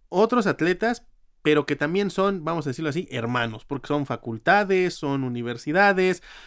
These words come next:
A veces, eh, yo siento que podríamos llamar que son como los Juegos de la Hermandad Universitaria, ¿no? O no sé ustedes qué opinan, eh, Oscar.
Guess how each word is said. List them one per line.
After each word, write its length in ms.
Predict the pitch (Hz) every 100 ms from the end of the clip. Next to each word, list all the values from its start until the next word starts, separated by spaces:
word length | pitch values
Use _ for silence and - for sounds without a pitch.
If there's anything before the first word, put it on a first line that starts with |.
| - - -
A 160 | - 165
veces, 380 | 208 233 - -
eh, 640 | 143 135 131 127 127 - _ _
yo 240 | - 135
siento 240 | 143 185 185
que 80 | 120
podríamos 340 | 123 139 165
llamar 220 | 123 302
que 140 | - -
son 180 | 151
como 320 | 147 160 117 113
los 140 | 113
Juegos 240 | 156 170
de 60 | 131
la 80 | 113
Hermandad 320 | 113 110 151
Universitaria, 680 | 143 110 107 113 - 160 -
¿no? 220 | 139 220 -
O 120 | -
no 120 | 131
sé 140 | 143 147
ustedes 240 | 135 147
qué 80 | -
opinan, 520 | 139 156 135 117 110
eh, 140 | - 127
Oscar. 320 | 139 -